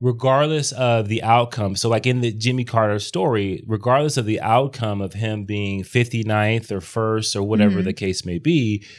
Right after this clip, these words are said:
Speaker 1: the question is, is did you always give it your best at that particular thing, regardless of the outcome? And so the reason why that's so important is because, you know, we live in an age where people are struggling with depression and anxiety, and a lot of this is tied to that
Speaker 2: Mm-hmm.
Speaker 1: because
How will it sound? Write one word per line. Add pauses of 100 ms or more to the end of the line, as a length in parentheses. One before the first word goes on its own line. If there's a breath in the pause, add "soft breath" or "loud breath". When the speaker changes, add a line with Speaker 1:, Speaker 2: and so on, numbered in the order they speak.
(240 loud breath)
Speaker 1:
the
question
is,
is
did
you
always
give
it
your
best
at
that
particular
thing, (460 soft breath)
regardless
of
the
outcome? (240)
And
so
the
reason
why
that's
so
important
is
because, (520 soft breath)
you
know,
we
live
in
an
age
where
people
are
struggling
with
depression
and
anxiety,
and
a
lot
of
this
is
tied
to
that
Speaker 2:
Mm-hmm.
Speaker 1:
because